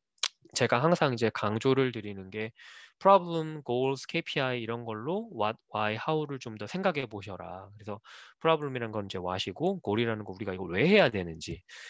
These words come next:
그래서 왜 해야 되는지가 분명하게 쓰면 이 부분은 어떤 누군가와 커뮤니케이션을 할 때도 본인들이 이제 우리가 하는 일에 대해서 굉장히 클리어한 커뮤니케이션을 할 수 있다는 장점이 생겨요. 그리고 이제 how의 관점에서는 모델에 대한 걸 설명할 수 있는 것이기 때문에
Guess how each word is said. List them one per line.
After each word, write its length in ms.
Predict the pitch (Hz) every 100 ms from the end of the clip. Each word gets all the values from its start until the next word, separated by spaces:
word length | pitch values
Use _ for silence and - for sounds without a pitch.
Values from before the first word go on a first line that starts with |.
| -
그래서 180 | 107 110
왜 240 | 101 135
해야 240 | 196 214 196
되는지가 440 | 180 160 143 135
분명하게 520 | - 104 113 120 110
쓰면 380 | 104 156 139 190 - - - -
이 140 | 131
부분은 440 | 131 113 117 117 120
어떤 360 | 98 - 202 185
누군가와 480 | 110 131 135 127 120
커뮤니케이션을 640 | - 165 - 135 123 117
할 80 | 147
때도 400 | - 120 151 233 - - - _
본인들이 600 | 127 131 139 123 117 180
이제 120 | - 110
우리가 300 | 120 143 131
하는 340 | - 247 202
일에 180 | 120 107
대해서 500 | 98 87 87 170 202 - - _
굉장히 360 | - 110 139 151
클리어한 480 | - - 175 165 143
커뮤니케이션을 580 | 156 147 - 117 107 104
할 80 | 156
수 120 | 113
있다는 280 | - 104 98
장점이 460 | - 85 143 127
생겨요. 420 | 123 156 110 87 101 - - -
그리고 160 | - 127
이제 120 | 120 117 180
how의 300 | 214 254 180
관점에서는 800 | 113 - 110 101 101 131 110 98
모델에 440 | 113 135 165 156
대한 200 | 139 123
걸 160 | 117 110
설명할 380 | - 214 214 165
수 120 | -
있는 180 | 104 98
것이기 300 | 92 98 92
때문에 440 | 113 101 113 123